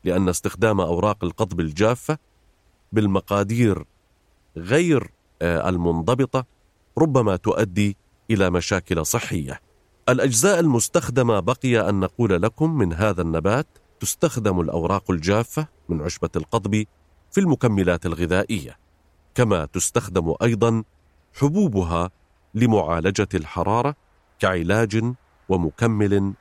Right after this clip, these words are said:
للطعام. له استعمالات أخرى كما قلنا وأسلفنا بأنه يستخدم للمواشي وبالأخص للأبقار، فهو مدر للحليب، وهو مصدر مهم للعديد من العناصر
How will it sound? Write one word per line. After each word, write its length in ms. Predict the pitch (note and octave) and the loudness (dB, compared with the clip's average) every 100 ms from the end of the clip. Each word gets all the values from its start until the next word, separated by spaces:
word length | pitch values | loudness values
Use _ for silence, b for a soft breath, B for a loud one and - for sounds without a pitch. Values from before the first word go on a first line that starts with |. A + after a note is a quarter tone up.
| _ | _
للطعام. 520 | G2+ - C3 G#2 C#2+ A#1+ _ _ _ _ _ - | -6 -2 -2 -2 -4 -10 _ _ _ _ _ 0
له 220 | D#3 F3 | 2 2
استعمالات 640 | - C#3 C#3 D3 E3+ - | 2 2 2 2 2 0
أخرى 500 | C#3+ D3+ - G2+ D#2 _ _ _ _ - | 0 0 0 -2 -2 _ _ _ _ -2
كما 200 | F#2+ F2+ | 0 0
قلنا 400 | - C#3 A#2 A2 | 2 2 2 2
وأسلفنا 640 | F#2 D#2+ - C#3+ - A#2+ | 0 0 0 0 2 0
بأنه 520 | G#2 G2 A2 A#2 G#2 | 2 0 2 0 0
يستخدم 640 | F2+ - - G#2 A2 A2+ A#2+ - | -2 -2 -4 -2 0 0 -4 -4
للمواشي 800 | F#2 E2+ E2+ F2 A#2+ B2+ D3 D#3+ _ _ _ - | -4 0 0 2 0 -2 -6 -8 _ _ _ -4
وبالأخص 680 | F2+ C3+ - - - A#2 - | -2 -2 -6 -6 -4 -4 -2
للأبقار، 640 | F2 - - - A#2+ F#2 - _ _ _ _ | -4 -4 -8 -4 -2 -2 -8 _ _ _ _
فهو 320 | - G2 F#2+ | -2 0 0
مدر 640 | F2 F2 A2+ G#2 G2+ G2 F#2 _ - | 0 0 0 2 0 0 -4 _ -4
للحليب، 540 | F#2 D#2+ - G2 G2 - _ _ _ _ _ - | -4 -2 -4 -2 -2 -6 _ _ _ _ _ 0
وهو 260 | A#2+ B2 | 2 2
مصدر 420 | B2+ A#2+ B2 C#3 C3 | 2 0 0 2 2
مهم 540 | A#2 A#2+ D3 E3+ D#2+ _ _ _ _ _ _ _ - | 2 2 2 0 -4 _ _ _ _ _ _ _ -2
للعديد 560 | G2 F#2+ G#2 E3+ C#3 | 0 0 0 -2 0
من 180 | G2+ F#2 | 0 0
العناصر 640 | E2+ D#2+ F2+ A2 G#2+ - | 0 -2 0 0 0 -4